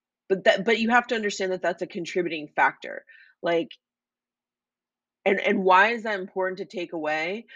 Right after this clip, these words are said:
Because number one, it illustrates that, um, many Africans weren't passive, uh, passive recipients of the transatlantic slave trade. M-, many of them were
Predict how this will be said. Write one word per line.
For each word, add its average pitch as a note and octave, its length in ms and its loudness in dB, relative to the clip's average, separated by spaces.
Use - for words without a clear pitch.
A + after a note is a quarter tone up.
Because G3 340 0
number G3+ 320 2
one, F3+ 640 -2
it F#3+ 220 2
illustrates F#3+ 840 -2
that, D3+ 420 0
um, D3 580 -4
many G#3+ 400 0
Africans F3 600 -4
weren't D#3 380 -4
passive, E3+ 720 0
uh, C#3 600 -4
passive G#3 400 0
recipients F3 560 -4
of C#3+ 100 -10
the D#3+ 60 -10
transatlantic D3 680 -6
slave D3 300 -2
trade. F2+ 440 -6
M-, D#3 640 -6
many F3+ 460 6
of D#3 140 0
them D#3 160 -2
were D3+ 160 -2